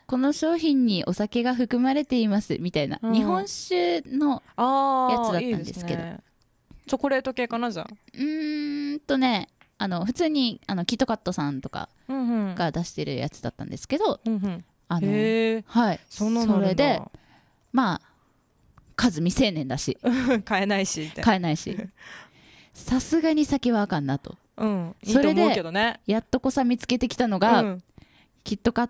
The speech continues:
Speaker 1: トで。
Speaker 2: はい。
Speaker 1: はい。ほうじ茶味です。
Speaker 2: え？ほうじ茶？
Speaker 1: ちょっとなんか、あ、意外っていうか、あーって感じの、じゃないですか、ほうじ茶って。
Speaker 2: そうだね。そもそもほうじ茶自体、そんなに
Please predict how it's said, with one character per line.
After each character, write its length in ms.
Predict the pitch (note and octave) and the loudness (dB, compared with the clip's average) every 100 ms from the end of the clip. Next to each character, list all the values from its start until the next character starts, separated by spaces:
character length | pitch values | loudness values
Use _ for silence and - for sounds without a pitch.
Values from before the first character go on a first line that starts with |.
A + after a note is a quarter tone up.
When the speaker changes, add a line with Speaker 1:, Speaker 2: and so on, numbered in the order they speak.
| - | -4
Speaker 1:
ト 120 | D3+ | -8
で。 180 | - - _ _ - | -8 -16 _ _ -2
Speaker 2:
は 200 | A3 F3 | 0 -2
い。 100 | - | -4
Speaker 1:
は 240 | - G3 | -2 0
い。 60 | D#3+ | 0
ほ 260 | D#3 G#3+ B3+ | 0 2 2
う 60 | |
じ 140 | B3+ C4+ | 2 0
茶 160 | C#4 | 2
味 200 | A#3 D3+ | 0 -2
で 160 | A2+ - | -10 -12
す。 340 | - - - _ - | -14 -20 -20 _ 4
Speaker 2:
え？ 300 | C4+ D4+ - _ _ _ _ _ | 6 4 0 _ _ _ _ _
ほ 300 | A3 C#4+ F#4 | 0 4 4
う 40 | |
じ 140 | F#4+ | 4
茶？ 240 | F4+ G#3+ - _ _ | 4 4 2 _ _
Speaker 1:
ち 100 | - | 0
ょ 40 | B4+ | 0
っ 40 | |
と 80 | - | 2
な 100 | A#3 | 0
ん 60 | B3 | 2
か、 280 | F#3+ D#3 - _ | 0 0 -4 _
あ、 200 | - E3+ E3 | -4 -4 -4
意 100 | F3+ | -2
外 360 | G3+ A3+ A3 G#3+ | 0 0 0 -2
っ 20 | |
て 300 | - _ G3 | -8 _ -4
い 40 | |
う 60 | F#3+ | -2
か、 300 | E3 C#3+ - - _ _ _ | -2 -4 -6 -14 _ _ _
あ 340 | F3+ G3+ D#3 C3+ | 2 2 2 -2
ー 20 | |
っ 20 | |
て 120 | - - | -6 -2
感 180 | G#3+ | -2
じ 180 | F#3+ F#3 | 0 -2
の、 320 | F3+ F3 D#3 - _ _ _ _ _ _ _ _ _ _ _ _ _ _ - | -4 -6 -8 -12 _ _ _ _ _ _ _ _ _ _ _ _ _ _ -2
じ 100 | G3 | 0
ゃ 20 | |
な 100 | F#3 | 0
い 60 | E3 | 0
で 80 | |
す 100 | C#3+ | -2
か、 60 | - | -4
ほ 140 | D3 | 0
う 60 | F3 | 2
じ 20 | |
茶 60 | C#4+ | 4
っ 20 | |
て。 40 | C4+ | 2
Speaker 2:
そ 60 | |
う 20 | |
だ 100 | E3 | 0
ね。 240 | E3 E3+ E3+ | -2 -4 -4
そ 140 | - | -2
も 100 | F4 | 0
そ 140 | G#4+ D4 | 0 0
も 100 | F#3+ | 0
ほ 200 | A3+ E4 | 0 -2
う 20 | |
じ 100 | D#4+ | 0
茶 120 | - | -2
自 180 | D#4+ G3+ | -2 -2
体、 480 | - F#3 E3+ D#3 D#3 | 0 0 0 -4 -6
そ 160 | - A#3+ | -6 -4
ん 100 | B3+ | -2
な 80 | |
に 320 | B3+ B3+ A#3+ | 0 0 -2